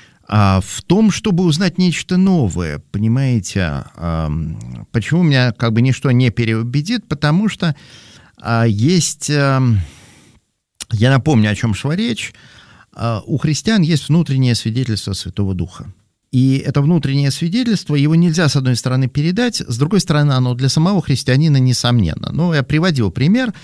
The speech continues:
Представьте себе, что вас арестовали и обвиняют в убийстве, и против вас есть определенные улики,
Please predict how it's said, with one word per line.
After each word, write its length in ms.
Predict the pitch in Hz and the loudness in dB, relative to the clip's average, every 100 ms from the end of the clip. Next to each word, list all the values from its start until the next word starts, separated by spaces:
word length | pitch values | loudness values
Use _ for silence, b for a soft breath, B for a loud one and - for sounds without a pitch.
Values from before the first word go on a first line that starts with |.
| B B - | B B -2
Представьте 480 | 143 175 196 - | 0 0 -2 0
себе, 320 | 139 180 240 196 | -2 0 2 2
что 240 | - 135 | 0 0
вас 260 | 180 185 - | 0 0 -2
арестовали 640 | 135 131 - 151 180 226 185 | -4 -4 -2 -2 0 2 2
и 420 | 160 - 160 180 | 0 -2 0 2
обвиняют 640 | 170 120 113 139 165 143 135 | 2 -2 0 0 2 2 2
в 40 | |
убийстве, 640 | 135 117 104 - 233 233 | 2 4 2 0 -4 -4
и 120 | - 110 | -4 -6
против 320 | 139 127 139 | -4 -2 0
вас 200 | 160 - | 0 0
есть 160 | 120 | -2
определенные 600 | 120 120 123 135 120 120 113 | -2 -2 0 2 2 2 2
улики, 520 | 101 92 90 185 | 2 2 0 -2